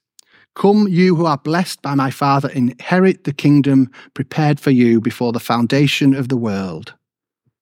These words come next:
And that's because he sees in your life the love of the Lord in the way you act towards other Christians. It's because of what Jesus has done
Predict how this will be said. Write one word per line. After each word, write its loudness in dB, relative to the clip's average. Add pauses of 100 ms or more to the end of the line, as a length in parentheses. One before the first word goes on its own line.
(1040)
And -2
that's -4
because -6
he 2
sees 2
in 2
your 0
life -4
the -6
love 2
of 0
the 4
Lord 0
in -4
the -4
way 0
you 2
act -6
towards 2
other -6
Christians. -4
It's -14
because -2
of 0
what -4
Jesus 2
has 0
done -2